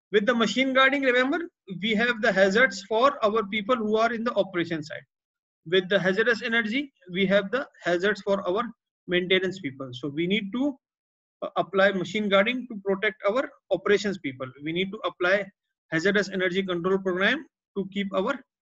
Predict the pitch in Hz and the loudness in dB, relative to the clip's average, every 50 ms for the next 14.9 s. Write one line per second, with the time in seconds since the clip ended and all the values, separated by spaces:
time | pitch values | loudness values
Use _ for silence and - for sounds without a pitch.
0 | _ _ _ - 175 175 180 175 190 196 208 196 202 185 170 165 156 147 131 - | _ _ _ -2 -2 0 0 0 0 0 0 -2 -2 -4 -4 -4 -6 -8 -8 -8
1 | 117 131 127 - _ _ _ _ _ _ _ _ _ _ _ _ _ _ _ _ | -12 -12 -12 -14 _ _ _ _ _ _ _ _ _ _ _ _ _ _ _ _
2 | _ _ _ _ _ _ - - 185 165 180 185 196 202 202 208 208 - 185 185 | _ _ _ _ _ _ -12 -8 -6 -2 -2 0 0 0 -2 -2 -6 -4 -2 0
3 | 170 175 175 185 175 165 180 175 147 - 147 147 156 180 196 208 - - - _ | 2 2 2 2 2 -2 -4 -4 -4 -2 0 0 0 0 -2 -6 -8 -14 -20 _
4 | _ _ _ _ - 165 165 180 190 190 196 190 - - 156 151 - - 170 180 | _ _ _ _ -4 -2 0 0 0 -2 -4 -6 -4 -4 -4 -4 -4 -2 0 0
5 | 185 175 170 - - _ _ _ _ _ _ - - 175 165 165 165 156 151 160 | 0 0 -4 -8 -14 _ _ _ _ _ _ -12 -8 -6 -4 -4 -4 -4 -2 0
6 | 165 160 156 - _ _ _ _ _ _ _ - 170 165 - 175 170 165 165 - | 0 0 -2 -4 _ _ _ _ _ _ _ -4 -4 -2 0 -2 -2 -2 -2 -4
7 | 180 175 156 165 165 170 165 147 143 131 135 160 156 170 202 214 208 - - _ | -4 -2 -2 -4 -4 -4 -4 -6 -6 -6 -6 -4 -2 -2 -2 -2 -4 -10 -18 _
8 | - - 143 156 156 156 151 147 147 147 151 147 147 147 143 147 139 131 135 131 | -10 -8 -8 -8 -6 -4 -2 -2 -2 -2 -4 -6 -6 -6 -6 -6 -4 -6 -8 -6
9 | 131 156 151 - - 135 127 151 143 131 123 - 165 202 214 208 - _ _ _ | -6 -8 -8 -6 -6 -6 -4 -6 -8 -8 -6 -6 -6 -6 -6 -8 -12 _ _ _
10 | _ _ _ - 160 156 151 156 160 156 - - 147 175 170 175 170 170 - 202 | _ _ _ -4 0 2 2 2 2 -2 -6 -4 0 0 0 0 -2 -4 -4 -2
11 | 196 196 190 180 175 175 180 156 160 156 180 175 170 156 165 165 160 165 160 160 | -2 -2 -2 -2 -4 -4 -4 -4 -4 -2 -4 -4 -2 -2 -2 -2 -2 -4 -4 -6
12 | 233 240 254 - _ _ _ _ _ _ - - - 160 160 165 160 165 - _ | -8 -8 -8 -12 _ _ _ _ _ _ -10 -4 -2 0 0 0 -2 -4 -8 _
13 | - - 220 226 226 196 - - 233 233 - - 196 170 170 170 170 170 175 180 | -4 0 0 0 0 0 0 0 0 0 0 -2 0 2 2 2 2 2 2 0
14 | 180 - 185 180 160 156 143 139 139 151 151 143 - 135 123 123 135 | -2 -2 -2 -2 0 0 -2 -2 -2 -4 -8 -6 -6 -6 -6 -8 -12